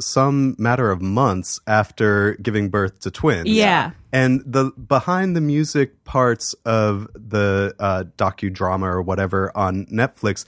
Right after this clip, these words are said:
Speaker 1: do go into this a little bit, and you get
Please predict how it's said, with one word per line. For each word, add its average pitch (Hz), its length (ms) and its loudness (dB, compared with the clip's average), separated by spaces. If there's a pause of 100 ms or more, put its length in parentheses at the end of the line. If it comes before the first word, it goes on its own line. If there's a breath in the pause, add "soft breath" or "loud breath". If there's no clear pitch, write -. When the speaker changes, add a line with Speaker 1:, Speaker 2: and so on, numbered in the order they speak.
(280 soft breath)
Speaker 1:
do 165 140 0
go 156 240 2
into 147 220 -4
this 107 340 -4
a 113 60 -2
little 104 220 0
bit, 107 320 0
and 110 160 2
you 113 200 0 (240)
get 165 300 0